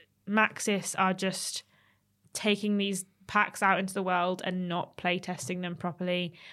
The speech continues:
One of the packs that released recently had only about four Q A testers, I think,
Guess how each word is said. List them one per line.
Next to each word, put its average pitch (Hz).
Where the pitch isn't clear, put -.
One 233
of 233
the 233
packs 208
that 202
released 196
recently 196
had 190
only 196
about 185
four 214
Q 240
A 247
testers, 254
I 262
think, 269